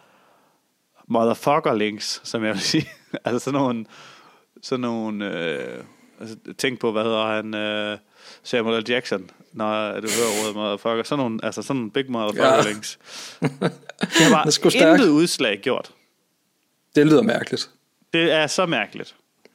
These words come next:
Speaker 2: Det lyder meget mærkeligt.
Speaker 1: Hvorimod, at når vi laver skralde lortelinks ind til
Speaker 2: <laughs>
Speaker 1: undersider, så rykker vi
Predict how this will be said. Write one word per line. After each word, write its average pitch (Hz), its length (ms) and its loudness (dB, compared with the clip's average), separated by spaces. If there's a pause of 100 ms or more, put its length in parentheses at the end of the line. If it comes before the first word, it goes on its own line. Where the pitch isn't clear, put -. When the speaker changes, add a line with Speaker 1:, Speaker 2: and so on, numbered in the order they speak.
(240)
Speaker 2:
Det 135 100 -4
lyder 135 140 4
meget 120 240 2
mærkeligt. 135 220 4
Speaker 1:
Hvorimod, 143 540 2
at 131 240 -2
når 131 120 0
vi 139 120 -2
laver 139 320 2
skralde 156 420 0
lortelinks 156 560 0
ind 147 120 2 (100)
til - 200 4
Speaker 2:
<laughs> - 60 6
Speaker 1:
undersider, 131 500 4 (440)
så 160 220 2
rykker 170 160 2
vi 135 100 2